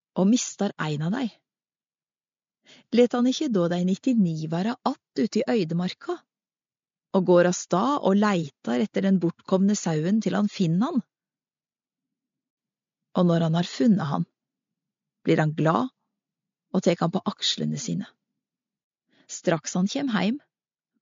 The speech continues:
kallar han saman vener og naboar, og seier til dei: "Gled dykk med meg, eg har funnet att den sauen som var bortkommen." Eg seier dykk,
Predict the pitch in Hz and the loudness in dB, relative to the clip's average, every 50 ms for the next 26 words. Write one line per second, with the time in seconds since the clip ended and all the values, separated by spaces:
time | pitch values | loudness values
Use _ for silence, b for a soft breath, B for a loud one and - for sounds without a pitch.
0 | _ - - 240 196 170 165 185 196 196 202 - - 175 175 170 180 190 190 202 | _ -2 0 0 2 2 0 0 0 0 0 0 -2 -4 -2 -2 -2 0 0 0
1 | 202 226 226 214 185 151 147 160 190 202 202 202 214 226 214 185 165 156 - 170 | 0 0 0 0 0 -2 -2 -2 -2 0 2 2 2 2 2 0 -2 -4 -4 -4
2 | 202 - - - - _ _ _ _ _ _ _ _ _ _ - 214 - 208 185 | -6 -6 -8 -14 -18 _ _ _ _ _ _ _ _ _ _ -4 0 2 2 2
3 | 170 170 - 180 160 160 151 160 165 175 - _ _ _ _ _ _ _ _ _ | 2 0 0 -2 -4 -4 -4 -4 -6 -6 -8 _ _ _ _ _ _ _ _ _
4 | _ _ _ _ _ _ _ _ - 175 180 170 165 - 180 - - 185 185 175 | _ _ _ _ _ _ _ _ 0 2 4 4 4 2 0 0 0 0 0 0
5 | 170 180 196 - - - _ _ _ _ _ _ _ _ _ _ _ _ _ _ | 0 -2 -4 -6 -8 -16 _ _ _ _ _ _ _ _ _ _ _ _ _ _
6 | _ - 214 233 277 277 - - 294 262 202 175 190 208 - 185 190 196 - - | _ 2 2 2 2 0 0 0 2 4 4 4 2 0 2 0 0 0 0 -2
7 | 170 160 156 165 180 190 - 214 202 214 208 180 165 175 - _ - 190 202 240 | -2 -2 0 -2 -2 0 0 0 0 0 0 0 -2 -4 -4 _ 0 0 2 2
8 | 311 302 - _ _ _ _ _ _ _ _ _ _ _ _ _ _ _ _ _ | 0 -2 -6 _ _ _ _ _ _ _ _ _ _ _ _ _ _ _ _ _
9 | _ _ _ _ _ _ _ _ _ _ _ _ _ _ _ _ _ _ _ _ | _ _ _ _ _ _ _ _ _ _ _ _ _ _ _ _ _ _ _ _
10 | - 214 214 - - 226 196 - 156 165 165 - - - - | 2 2 2 2 0 -2 -4 -2 -4 -6 -10 -12 -16 -20 -20